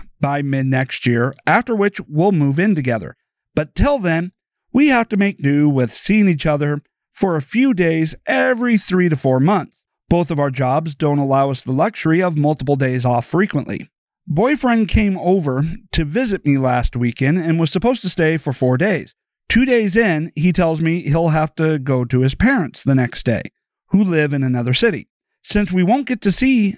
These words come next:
them for a bit now, as he won't get another leave of absence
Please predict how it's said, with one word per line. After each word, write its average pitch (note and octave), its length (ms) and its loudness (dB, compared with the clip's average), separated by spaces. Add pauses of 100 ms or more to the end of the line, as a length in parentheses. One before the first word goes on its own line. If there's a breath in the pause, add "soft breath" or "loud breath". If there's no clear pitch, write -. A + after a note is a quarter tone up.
them C3+ 420 -2 (160)
for D3+ 380 -2
a C3+ 80 -4
bit D#3 420 0
now, D3 480 0
as C3+ 480 -2
he C3+ 440 2 (420)
won't E3 340 0
get D#3 360 0
another D3+ 340 0
leave C#3+ 240 2
of B2 140 -2
absence D#3 580 -2